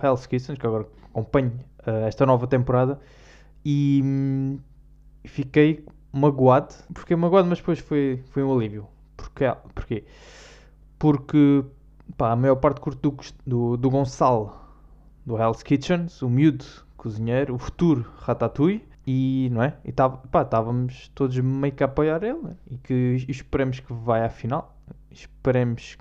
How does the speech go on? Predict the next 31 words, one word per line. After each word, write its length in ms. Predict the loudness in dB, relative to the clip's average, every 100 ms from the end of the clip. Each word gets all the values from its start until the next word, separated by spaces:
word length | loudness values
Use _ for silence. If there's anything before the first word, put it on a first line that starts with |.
| -16
que 80 | -8
vá. 240 | -6 -8 -14 -20 -20 -20 -20 -20 -10
Eu 80 | -4
pelo 160 | 0 0
menos 200 | -2 -6
espero, 300 | -8 -8 -8
pronto. 320 | -16 -16 -20 -20
Espero, 320 | -18 -6 -6 -6
porque 180 | -6
acho 140 | -6 -2
que 60 |
ele 80 | -4
tem 100 | -4
potencial. 560 | -4 -4 -2 0 0 -2 -12 -20 -20 -20 -20 -2
Ahm, 460 | 2 4 4 2 -4 -4
epá, 220 | 2 2
ele 180 | 4 2
é 20 |
muito 280 | 2 0 0
bom 180 | 0
ali 140 | 0 -2
a 20 |
tratar 320 | -2 -2 -2
de 100 | -2 0
peixe. 280 | 0 0 -4 -12 -6
Peixe, 280 | -6 -6 -18 -10
como 180 | -10
se 80 | -10
sabe, 320 | -2 -2 -2
é 40 | -4
um, 180 | -4